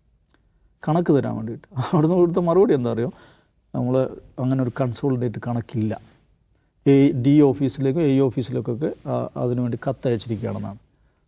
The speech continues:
ഒന്ന് ആലോചിച്ച്, ഇത്ര ഗുരുതരമായ സാഹചര്യം. നമ്മൾ ക-, മിനിയാന്ന് സംസാരിച്ചില്ലേ സേഫ്റ്റിയെക്കുറിച്ച്?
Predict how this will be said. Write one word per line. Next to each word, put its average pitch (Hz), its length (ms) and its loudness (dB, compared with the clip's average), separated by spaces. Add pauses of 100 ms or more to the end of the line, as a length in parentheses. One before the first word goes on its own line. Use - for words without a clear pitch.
(120)
ഒന്ന് 123 140 -4
ആലോചിച്ച്, 123 280 -2
ഇത്ര 123 240 -4
ഗുരുതരമായ 117 600 0
സാഹചര്യം. 113 420 -4
നമ്മൾ 131 200 -2
ക-, - 560 -10
മിനിയാന്ന് 143 280 0
സംസാരിച്ചില്ലേ 113 600 -4
സേഫ്റ്റിയെക്കുറിച്ച്? 123 800 0